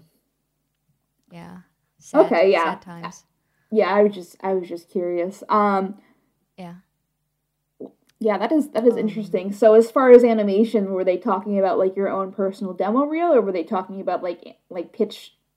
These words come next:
Speaker 2: animation assets kind of thing?
Speaker 1: Well, I did submit, before calling, everyone who calls in has to submit,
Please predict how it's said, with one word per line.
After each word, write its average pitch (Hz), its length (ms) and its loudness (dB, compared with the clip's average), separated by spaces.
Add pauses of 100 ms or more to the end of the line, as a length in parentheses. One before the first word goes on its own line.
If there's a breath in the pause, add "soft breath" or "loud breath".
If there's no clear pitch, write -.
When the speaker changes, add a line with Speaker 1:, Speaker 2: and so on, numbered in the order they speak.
Speaker 2:
animation 180 500 -10
assets - 680 -14
kind - 140 -12
of - 100 -20
thing? - 300 -20 (720)
Speaker 1:
Well, 339 340 -6 (160)
I 285 240 -2
did 277 280 -12
submit, 233 680 -10 (140)
before 208 320 -10
calling, 196 420 -12
everyone 202 320 -10
who 190 220 -14
calls 185 340 -16
in 185 180 -12
has 196 200 -12
to - 60 -18
submit, 190 380 -14